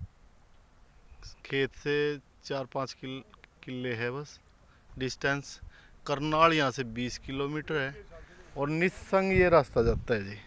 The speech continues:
निस्संग, निस्संग की तहसील है इसकी। पच्चीस के आसपास कलेक्टरेट है। बहत्तर किले की खेवट है जी। जमाबंदी है मेरे पास, इस माए मालकान है।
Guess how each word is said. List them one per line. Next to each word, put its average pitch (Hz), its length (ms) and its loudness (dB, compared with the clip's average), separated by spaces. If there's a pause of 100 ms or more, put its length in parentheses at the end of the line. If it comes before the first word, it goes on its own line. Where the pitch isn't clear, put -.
(640)
निस्संग, 117 440 -6 (300)
निस्संग 208 360 6
की 208 60 6
तहसील 147 440 2
है 110 80 4
इसकी। - 300 -12 (920)
पच्चीस 180 400 4
के 202 120 6
आसपास 180 460 8
कलेक्टरेट 147 720 2
है। 151 180 0 (1040)
बहत्तर 165 420 6
किले 175 420 2
की 165 100 -2
खेवट 143 400 4
है 131 140 4
जी। 104 100 -6 (1300)
जमाबंदी 151 580 6
है 156 200 10
मेरे 160 180 6
पास, 160 400 8 (380)
इस 151 180 -4
माए 143 220 10
मालकान 143 580 8
है। 139 340 -4